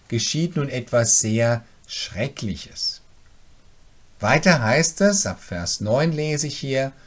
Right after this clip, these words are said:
"Und ein junger Mann namens Eutychus saß am Fenster, der sank in einen tiefen Schlaf. Während Paulus weiterredete, fiel er vom Schlaf überwältigt vom dritten Stock hinab und wurde tot aufgehoben.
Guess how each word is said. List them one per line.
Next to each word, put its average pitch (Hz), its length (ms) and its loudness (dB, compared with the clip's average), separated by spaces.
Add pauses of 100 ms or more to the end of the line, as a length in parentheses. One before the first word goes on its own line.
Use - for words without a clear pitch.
(320)
"Und 147 160 4
ein 143 180 6
junger 220 300 6
Mann 196 580 4
namens 170 640 6
Eutychus 180 840 2
saß 165 340 4
am 143 160 -2
Fenster, 165 720 0 (520)
der 92 160 -2
sank 147 480 4
in 117 280 -4
einen 107 320 2
tiefen 190 360 2
Schlaf. 190 600 4
Während 90 360 -4
Paulus 107 400 -2
weiterredete, 180 1000 0 (500)
fiel 226 480 2
er 226 320 4
vom 160 300 0
Schlaf 156 600 0
überwältigt 165 880 2
vom 123 260 -2
dritten 240 480 -2
Stock 220 460 0
hinab 180 680 0
und 160 220 0
wurde 151 300 -2
tot 139 340 -4
aufgehoben. 98 580 -6